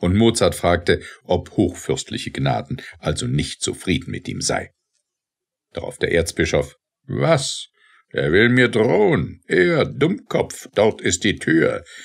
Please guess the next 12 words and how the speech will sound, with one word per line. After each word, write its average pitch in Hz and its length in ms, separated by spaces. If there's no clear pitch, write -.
Ich 62 220
will 87 120
mit 85 180
einem 85 240
solchen 92 640
elenden 85 540
Buben 87 360
nichts 90 320
mehr 85 140
zu - 100
tun - 380
haben.“ 95 240